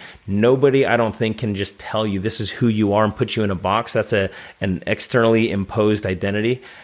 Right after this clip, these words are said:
Um, but also you don't wanna have it just come from yourself. You have to find your affirmation from God. So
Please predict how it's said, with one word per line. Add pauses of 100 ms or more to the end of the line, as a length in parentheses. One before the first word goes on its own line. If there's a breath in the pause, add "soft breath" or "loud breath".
(140 loud breath)
Um,
but
also
you
don't
wanna
have
it
just
come
from
yourself.
You
have
to
find
your
affirmation
from
God. (460 loud breath)
So